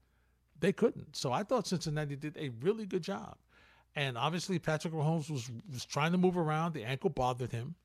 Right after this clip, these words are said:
Uh, he couldn't get open. They couldn't really run the ball well.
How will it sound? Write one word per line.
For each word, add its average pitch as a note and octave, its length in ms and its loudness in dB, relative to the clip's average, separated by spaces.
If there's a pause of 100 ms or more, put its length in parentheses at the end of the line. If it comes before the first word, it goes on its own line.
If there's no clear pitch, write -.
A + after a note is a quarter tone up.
(580)
Uh, - 60 -10
he B2+ 160 2
couldn't F3 300 4
get F3+ 160 6
open. C#3+ 340 2
They C#3 160 4
couldn't E3 400 6
really E3 260 6
run C3+ 380 2
the G#3 80 4
ball G#2 320 2
well. G2+ 420 -6